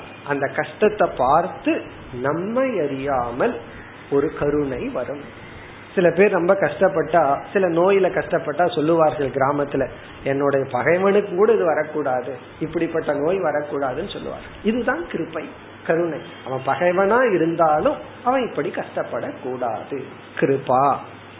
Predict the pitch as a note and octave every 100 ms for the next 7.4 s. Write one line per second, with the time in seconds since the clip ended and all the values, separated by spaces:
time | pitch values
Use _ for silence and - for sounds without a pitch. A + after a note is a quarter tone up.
0 | - - - - D#3 - F3+ F3 F#3 G3
1 | A3+ - D#3 D3+ D#3+ D#3+ D3+ D#3 C4 -
2 | D3+ D3 F3+ A3+ D#3 C#3 - D3 C3 -
3 | B3+ B3 - - - C3+ G#3 C#4+ - B3+
4 | G3 D3+ - E3+ C#3 - - - - -
5 | C#3 D#3 G#3 A3 G3+ E3 - A3 G3 F#3
6 | F#3 A3 G#3 F3 F#3 E3+ F#3+ F3 D3+ D#3+
7 | D3+ C#3 B2